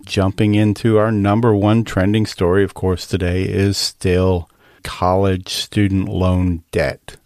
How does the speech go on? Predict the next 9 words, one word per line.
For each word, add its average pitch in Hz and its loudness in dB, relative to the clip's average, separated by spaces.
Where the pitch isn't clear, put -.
relief 78 -8
plan. - -10
Yeah, - -14
'cause - -10
President 98 0
Biden 95 0
announced, 92 -2
uh, 95 -2
yesterday, 139 2